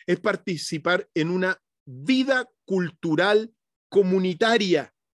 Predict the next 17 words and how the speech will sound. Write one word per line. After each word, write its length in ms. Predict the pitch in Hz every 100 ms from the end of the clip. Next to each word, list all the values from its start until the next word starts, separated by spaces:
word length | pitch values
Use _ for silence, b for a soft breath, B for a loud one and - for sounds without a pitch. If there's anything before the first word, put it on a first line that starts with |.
| _ _ _ _ -
a 140 | 170
través 400 | 180 165 170 143
de 100 | 143
la 120 | 131
música, 600 | 127 214 226 - 190 185
de 100 | 156
la 140 | 143 127
pintura, 640 | 135 127 - 220 208 202
el 220 | 156 135 -
teatro, 440 | 190 208 202 175
el 100 | 143
cine 400 | - 190 214 208 B B _
o 180 | 160 151
cualquier 540 | 170 156 143 247 269
medio 440 | 214 240 240 226
de 100 | 196
expresión, 840 | 170 - - 139 - - 202 214 226